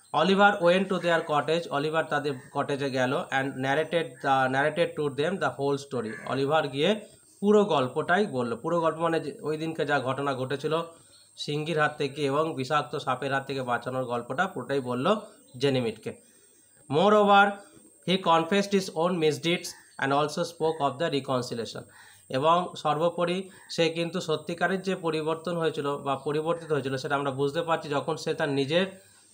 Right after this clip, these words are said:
দোষ ত্রুটির কথা, আহ, জেনিমিডের সামনে বলছে এবং সে যে ভীষণ ভীষণভাবে, আহ, দুঃখ পেয়েছে সেটাও সে জানালো কাকে?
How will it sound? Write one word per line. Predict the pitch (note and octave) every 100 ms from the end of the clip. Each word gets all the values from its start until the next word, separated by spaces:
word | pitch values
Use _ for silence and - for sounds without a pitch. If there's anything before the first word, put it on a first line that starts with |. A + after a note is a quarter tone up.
| -
দোষ | E3+ E3+
ত্রুটির | E3 E3 D#3+
কথা, | D3+ F3+ A3 A#3+ - - _
আহ, | C#3+ C3 C3 C3 C3 B2+ - B2+
জেনিমিডের | C3+ C#3 C#3 C#3
সামনে | - C3+ D3
বলছে | D3 B2 B2+ E3+
এবং | F#3 B2+ B2+ C3+
সে | C3+ D3+
যে | D3 E3 D#3+ - - -
ভীষণ | D#3+ A3+ A3+
ভীষণভাবে, | G3+ G3+ F#3+ E3+ D#3 D3+ - - _
আহ, | C#3+ C#3
দুঃখ | B2+ D3 D3+ E3 D#3
পেয়েছে | C#3 C3 F#3+
সেটাও | G#3+ C#3+ C#3+ E3
সে | F3+ C3+
জানালো | B2+ B2 B2+ C3
কাকে? | C3+ C3 G#3 B3